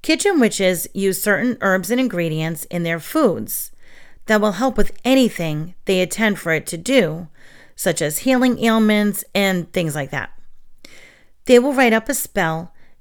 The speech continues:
and say or think the words while stirring, using helpful herbs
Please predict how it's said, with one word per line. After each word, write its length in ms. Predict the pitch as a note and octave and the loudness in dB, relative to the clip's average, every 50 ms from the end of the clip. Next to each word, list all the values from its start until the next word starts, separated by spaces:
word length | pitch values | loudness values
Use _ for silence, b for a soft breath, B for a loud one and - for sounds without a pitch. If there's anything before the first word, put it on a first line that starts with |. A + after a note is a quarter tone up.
| - | -6
and 160 | - F#3+ F#3+ E3 | -4 -4 -4 -2
say 320 | - - A3+ G#3 G#3+ A3 | 0 2 2 4 4 2
or 180 | - - G3 F#3+ | 2 0 -2 -2
think 400 | - - - C4+ C4+ C4 - - | -2 0 0 0 0 0 -2 -4
the 80 | F3+ | -6
words 460 | D#3+ D3 E3 D#3+ D#3 D#3 D3+ D3 - - - | -4 -2 -2 0 0 -2 -2 -4 -10 -10 -6
while 220 | E3 E3 D3+ D#3 | -4 -2 -2 -2
stirring, 720 | D#3 - - - A3 A3+ A3 G#3 F3+ D#3+ D3 D#3 D#3+ E3+ b b b b b b b b - | -4 -6 -2 2 4 4 6 4 2 0 -2 -4 -6 -10 b b b b b b b b -6
using 420 | - F#3+ F#3+ E3+ D#3+ F3 E3 D#3+ - | -2 0 0 0 0 0 -2 -4 -6
helpful 520 | - - - G#3+ G#3 G3 - - C4 - - | -8 -4 -2 -2 -2 -2 -2 -4 -4 -2 0
herbs 460 | F#3 F3 E3 E3 E3 E3 - - - | 0 2 2 2 0 -4 -8 -12 -14